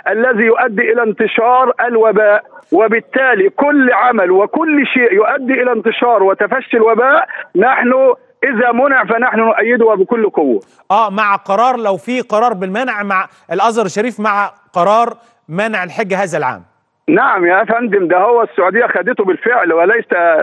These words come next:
Speaker 1: لم تأخذه. أنا عرفت
Speaker 2: هم قالوا
Speaker 1: إن هم
Speaker 2: تريثوا، يعني خطب الدول
Speaker 1: آه.
Speaker 2: وقالوا تريثوا شوية وأجلوا.
Speaker 1: نعم،
Speaker 2: آه.
Speaker 1: نعم، يعني إذا انقشعت الغمة وإذا الجهة المسؤولة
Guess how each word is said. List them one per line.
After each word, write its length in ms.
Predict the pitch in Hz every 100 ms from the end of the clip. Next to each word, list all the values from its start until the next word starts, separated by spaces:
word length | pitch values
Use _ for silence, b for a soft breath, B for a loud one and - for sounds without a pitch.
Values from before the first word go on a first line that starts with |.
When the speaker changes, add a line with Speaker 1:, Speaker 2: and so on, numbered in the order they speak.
| 151
Speaker 1:
لم 180 | 165 180
تأخذه. 600 | 185 - 240 202 151 175
أنا 120 | 165
عرفت 320 | 165 147 170
Speaker 2:
هم 160 | 214 214
قالوا 240 | 240 226
Speaker 1:
إن 80 | 233
هم 60 | 214
Speaker 2:
تريثوا، 580 | 208 214 247 - 147 151
يعني 220 | 175 175
خطب 260 | 220 175
الدول 180 | 170 208
Speaker 1:
آه. 60 | 226
Speaker 2:
وقالوا 180 | 190 131
تريثوا 460 | 190 190 214 175
شوية 300 | - 208 208
وأجلوا. 440 | 175 165 202 196 175 185
Speaker 1:
نعم، 440 | 285 254 175 190
Speaker 2:
آه. 40 | -
Speaker 1:
نعم، 220 | 175 165
يعني 440 | 240 247 254 302
إذا 160 | 285 262
انقشعت 600 | 233 - 277 247 214 202
الغمة 520 | 196 175 208 190 196
وإذا 340 | 214 247 240 240
الجهة 280 | 202 233
المسؤولة 720 | 226 214 208 - 220 208 202